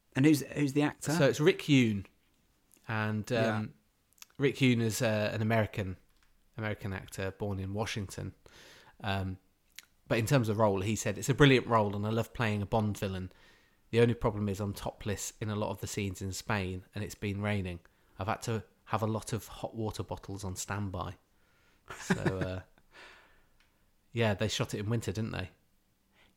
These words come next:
Speaker 1: Yeah, 'cause Halle Berry said the same thing,
Speaker 2: Yeah.
Speaker 1: didn't she? She had to film that scene coming out of the sea and it was freezing.
Speaker 2: Yeah. Um, but he, he, um, he said about his youth as well. He said that his dad loved Bond movies and that he passed that on to him.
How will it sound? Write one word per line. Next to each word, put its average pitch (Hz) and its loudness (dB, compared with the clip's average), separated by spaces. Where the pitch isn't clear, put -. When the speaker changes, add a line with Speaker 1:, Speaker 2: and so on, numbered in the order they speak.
Speaker 1:
Yeah, 123 8
'cause 110 -2
Halle 110 8
Berry 107 6
said 101 -2
the - -8
same 98 -2
thing, 104 -2
Speaker 2:
Yeah. 101 2
Speaker 1:
didn't 98 -2
she? 90 -2
She - -2
had 95 2
to 101 -6
film 104 0
that - -2
scene 98 0
coming 101 -4
out 98 -4
of - -10
the 101 -6
sea 104 0
and 90 -4
it - -8
was - -10
freezing. 107 -4
Speaker 2:
Yeah. 101 -4
Um, 117 0
but 120 0
he, 156 4
he, 143 2
um, 117 0
he 120 -6
said 135 -4
about 113 2
his 107 -2
youth 120 0
as 98 -8
well. 104 2
He 95 -6
said 110 -4
that 101 -8
his 104 -6
dad 110 0
loved 110 -6
Bond 110 -2
movies 92 -6
and 95 -6
that - -6
he 101 -8
passed - -6
that - -6
on 98 -6
to 98 -8
him. 95 -4